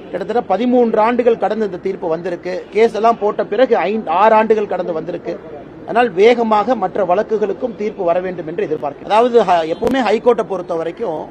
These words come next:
ஒரு கன்விக்ட் பண்ணக்கூடிய ஒரு நபருக்கு principle of natural justice படி, ஆ, குறிப்பாக தண்டனை, தண்டனை ப்ரொனவுன்ஸ் பண்ணும் பொழுது மூன்று ஆண்டுகள் ஐம்பது லட்சம் அபராதம் சொல்லியிருக்கும் பொழுது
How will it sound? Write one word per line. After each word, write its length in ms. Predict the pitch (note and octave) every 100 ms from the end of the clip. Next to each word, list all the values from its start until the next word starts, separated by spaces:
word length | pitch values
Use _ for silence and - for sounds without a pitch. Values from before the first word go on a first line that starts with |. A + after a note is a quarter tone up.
| -
ஒரு 420 | - D#3+ D#3+ D3+ - - - - - - -
கன்விக்ட் 380 | G3+ B3 -
பண்ணக்கூடிய 380 | G#3+ G3+ G3 F#3+
ஒரு 120 | F3+
நபருக்கு 440 | D#3+ E3+ F#3+ F3+ A#3
principle 340 | A#3 A#3 - G#3+
of 120 | F#3+ E3
natural 340 | F3+ - F3
justice 340 | D3+ D3+ D#3 -
படி, 340 | C#3 F#3 A3+ - - - - - - - -
ஆ, 180 | D#3 D#3+
குறிப்பாக 580 | - G#3 B3 G#3+ G3+ A#3+
தண்டனை, 500 | F3+ G#3 A#3 A3 -
தண்டனை 340 | F3 A3+ A3+
ப்ரொனவுன்ஸ் 400 | G#3+ F3+ F#3 D#3
பண்ணும் 180 | - -
பொழுது 240 | D3+ D#3+
மூன்று 300 | E3 F3+ F3+
ஆண்டுகள் 380 | F3 F3 E3+ F#3+
ஐம்பது 360 | D#3+ F3 E3+ D#3
லட்சம் 260 | D3+ F3+
அபராதம் 420 | D3 D#3 F3 E3 -
சொல்லியிருக்கும் 420 | D#3 D3+ D3+ D3
பொழுது 320 | G#3 G#3